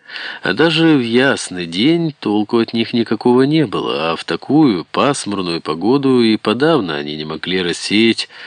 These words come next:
царивший в подвале мрак. Пенни дошла до лестницы и посмотрела вверх. Сплошная темень. Она поставила ногу на первую ступеньку.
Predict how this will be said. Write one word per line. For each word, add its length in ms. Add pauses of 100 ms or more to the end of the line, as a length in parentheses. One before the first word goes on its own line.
(140)
царивший 600
в 100
подвале 480
мрак. 560 (1200)
Пенни 580 (400)
дошла 420
до 100
лестницы 760
и 40
посмотрела 640
вверх. 720 (540)
Сплошная 840
темень. 440 (1160)
Она 500
поставила 520
ногу 380
на 300
первую 380
ступеньку. 720